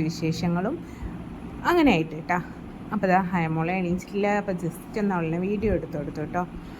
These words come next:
അങ്ങനെ കിടന്നുറങ്ങാണ്. അതിനുശേഷം ആൾ ബ്രഷൊക്കെ ചെയ്ത് മേലൊക്കെ കഴുകി വന്നതിന് ശേഷം ഇതാ പുട്ടായിരുന്നു ഇന്നത്തെ ഫുഡ്, ആ, രാവിലെ നാഷ്ട.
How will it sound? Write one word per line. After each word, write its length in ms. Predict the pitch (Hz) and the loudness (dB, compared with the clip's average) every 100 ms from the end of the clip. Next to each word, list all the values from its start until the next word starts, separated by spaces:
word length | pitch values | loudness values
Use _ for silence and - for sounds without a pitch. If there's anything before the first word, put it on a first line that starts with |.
| - | -12
അങ്ങനെ 200 | - 208 202 | -2 0 2
കിടന്നുറങ്ങാണ്. 720 | 196 180 175 170 165 160 160 - | 2 2 2 2 0 -2 -2 -2
അതിനുശേഷം 600 | 180 175 175 180 175 240 240 190 | -2 0 0 0 2 0 0 0
ആൾ 100 | 170 160 | 0 2
ബ്രഷൊക്കെ 380 | 160 - 165 151 - | -2 -2 -4 -4 -2
ചെയ്ത് 260 | 151 151 170 170 | -2 0 2 2
മേലൊക്കെ 400 | 156 147 156 156 160 | 0 -2 -4 -4 -4
കഴുകി 280 | 147 151 156 | -2 -2 -2
വന്നതിന് 320 | 151 156 165 - | -2 -2 -2 2
ശേഷം 340 | 165 165 240 247 185 | 0 2 -2 -4 -2
ഇതാ 140 | 185 185 - - - - | 0 0 -6 -12 -10 2
പുട്ടായിരുന്നു 580 | 262 226 240 190 175 190 240 | 2 8 8 8 4 4 6
ഇന്നത്തെ 260 | 214 226 220 | 6 2 -2
ഫുഡ്, 240 | 175 151 - 160 - - 185 | -4 -6 -6 -10 -12 -10 -4
ആ, 80 | 180 180 175 170 175 | 0 4 4 4 4
രാവിലെ 280 | 170 160 165 | 4 2 0
നാഷ്ട. 320 | 156 160 - | 0 -2 0